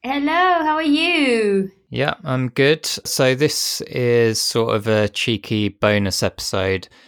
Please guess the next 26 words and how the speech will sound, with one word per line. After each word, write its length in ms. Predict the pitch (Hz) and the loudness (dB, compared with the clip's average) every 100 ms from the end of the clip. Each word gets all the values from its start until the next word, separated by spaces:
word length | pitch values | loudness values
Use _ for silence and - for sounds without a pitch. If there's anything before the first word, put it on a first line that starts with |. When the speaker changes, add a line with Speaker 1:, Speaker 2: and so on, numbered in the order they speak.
| - | -8
Speaker 1:
<laughs> 320 | 196 - - - | -8 -8 -8 0
Speaker 2:
but 160 | 104 | 0
you 120 | 101 | 0
can't 240 | 101 120 104 | 0 2 2
really 180 | 104 98 | 2 0
call 240 | - 104 | 0 0
it 60 | 101 | 0
an 100 | 95 | 0
episode 420 | 98 - - 95 | -2 -2 -2 0
'cause 180 | - 90 | 0 -2
there's 220 | 98 92 | -2 -2
no 320 | 98 95 92 92 _ | -2 0 -2 -4 _
content 600 | - 110 101 - 107 101 | -4 -2 -2 -2 -2 -2
of 140 | - 98 | -4 -2
any 220 | 98 98 | 0 0
value 400 | 98 98 107 113 | -2 -2 -2 -2
in 100 | 123 | -2
it. 100 | 147 - _ _ | -6 -10 _ _
<laughs> 0 | - | 0
Speaker 1:
<laughs> 1700 | 285 330 285 - - - 294 359 240 403 - - 554 587 508 494 427 | 0 0 -2 -4 -2 -2 0 0 0 -2 -6 -6 -4 -2 -2 -2 0
Well, 280 | 403 392 370 440 - - - | 2 2 -2 -6 -12 -20 -6
our 220 | - 359 294 | 0 2 2
voices 420 | 330 370 381 302 | 0 0 -2 -4
are 140 | 294 | -4
very 240 | 277 262 247 | -4 -4 0
valuable. 680 | 233 233 240 254 311 349 | 0 0 -2 -4 -6 -8